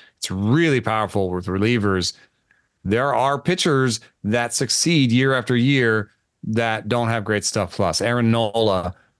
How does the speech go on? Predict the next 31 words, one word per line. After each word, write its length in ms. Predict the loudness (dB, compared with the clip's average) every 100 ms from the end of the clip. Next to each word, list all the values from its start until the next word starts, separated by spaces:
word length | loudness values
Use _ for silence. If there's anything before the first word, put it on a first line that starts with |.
| -6
uh, 180 | -2 -2
does 240 | -2 -2
not 220 | 0 0 0
have 180 | -2
above 300 | -2 -2 0
average 260 | 0 -2 -2
Stuff 260 | -2 -4 -4
Plus, 580 | -2 -2 0 -4 -6 -10 -4
uh, 440 | -2 0 -2 -4
but 480 | -6 -6 -4 -4 -6 -4
he's 240 | -2 -2
been 240 | -2 0 2
who 160 | 2
he's 160 | 0 0
been 440 | -2 0 -2 -2
for 160 | -4 -2
such 240 | -2 -2
a 60 | -2
long 240 | -2 -2
time. 340 | -2 -2 -2 -2
Max 300 | -4 -4 -4
Fried, 480 | 0 0 0 -4 -12 -20 -20 _ _
the 80 | 0
model 320 | 2 2 0
does 160 | 0 0
not 180 | -2
like 220 | -2 -2 0
Max 260 | -2 -4
Fried. 320 | -2 -2 -2
Maybe 320 | -2 0 0 0
I'm 300 | 2 0